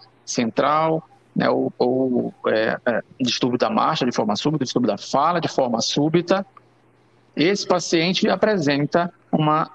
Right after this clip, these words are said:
doença cerebrovascular, muito provavelmente, e a principal causa é o acidente vascular cerebral. Então, no início, a gente não sabe se essa, essa, essa, a hipótese diagnóstica, a gente não sabe, a gente sabe genericamente que é um A V C,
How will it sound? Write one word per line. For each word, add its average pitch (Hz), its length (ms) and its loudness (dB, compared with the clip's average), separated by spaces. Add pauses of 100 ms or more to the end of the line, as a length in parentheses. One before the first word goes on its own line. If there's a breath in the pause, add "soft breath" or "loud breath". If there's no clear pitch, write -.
doença 147 420 2
cerebrovascular, 143 680 2
muito 180 400 0
provavelmente, 190 840 0 (280)
e 202 80 4
a 202 40 0
principal 180 520 0
causa 156 520 2 (400)
é 139 380 2
o 147 60 2
acidente 131 320 0
vascular 139 360 0
cerebral. 160 540 0 (140)
Então, 208 120 2
no 262 60 2
início, 214 680 0 (280)
a 147 80 2
gente 185 200 0
não 220 180 2
sabe 214 580 0
se 170 480 0 (400)
essa, 147 1040 0 (560)
essa, 127 800 0 (360)
essa, - 460 -2
a 127 100 0
hipótese 156 340 0
diagnóstica, 135 500 0
a - 20 2
gente 175 100 -2
não 185 120 2
sabe, 190 360 0
a - 20 -4
gente 185 200 -2
sabe 220 260 2
genericamente 196 680 0
que - 80 2
é - 20 4
um 233 40 4
A 233 40 2
V 285 120 2
C, 165 320 0